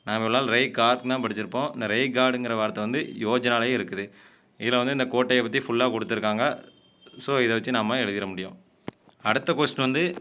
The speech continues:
வேலூர் புரட்சி பத்தியது. "வேலூர் முட்டுனி, வேலூர் முட்டுனி was lasted for eight hours" இப்படின்னு சொல்லி ஒரு நாலு பாயிண்ட் கொடுத்து எதெல்லாம் கரெக்டுன்னு கேட்டிருக்காங்க. இதுக்கான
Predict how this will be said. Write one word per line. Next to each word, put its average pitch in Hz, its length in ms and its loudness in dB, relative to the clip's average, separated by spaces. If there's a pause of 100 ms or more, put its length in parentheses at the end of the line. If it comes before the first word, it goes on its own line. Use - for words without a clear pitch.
(140)
வேலூர் 147 480 2
புரட்சி 127 380 0
பத்தியது. 107 540 -4 (440)
"வேலூர் 131 400 4
முட்டுனி, 107 500 -2 (200)
வேலூர் 131 460 2
முட்டுனி 120 380 -2
was 120 240 2
lasted 113 400 2
for 117 260 -2
eight 113 440 0
hours" 107 640 -2 (300)
இப்படின்னு 123 200 0
சொல்லி 123 180 2
ஒரு 131 120 2
நாலு 117 320 4
பாயிண்ட் 123 280 0
கொடுத்து 120 300 -2
எதெல்லாம் 113 320 0
கரெக்டுன்னு 104 360 -2
கேட்டிருக்காங்க. 98 720 -4 (580)
இதுக்கான 135 360 2